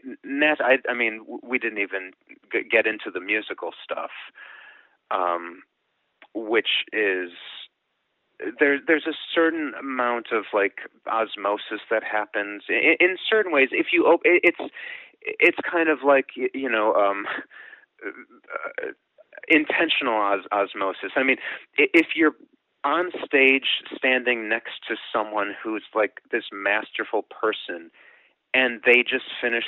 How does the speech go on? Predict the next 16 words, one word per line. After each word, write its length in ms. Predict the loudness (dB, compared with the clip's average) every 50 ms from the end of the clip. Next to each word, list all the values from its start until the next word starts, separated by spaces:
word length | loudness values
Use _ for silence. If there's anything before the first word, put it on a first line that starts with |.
| -2
their 160 | 0 0 0 -2 -4 -2
solo, 460 | 0 2 2 4 4 4 2 2 -2 -4 -10 -20 _ _ _ _ 2
if 140 | 2 2 2 0
you've 180 | 0 0 0 0 -6 -14 -20 -20 _ _ -12
listened 440 | -2 0 0 0 0 -4 -4 0 2
even 300 | 2 2 2 0 0 0
with 120 | 0 -2
half 340 | -2 -4 -2 0 0 0 0 -2
an 120 | -4 -2
ear 280 | 0 2 2 2 2 2 -2 -6
to 60 | -2
what 200 | 2 2 2 2
it 80 | 2 0
is 160 | 0 -2 -2 -2
they 180 | 0 2 2 2 2
do, 260 | 0 -2 -2 -4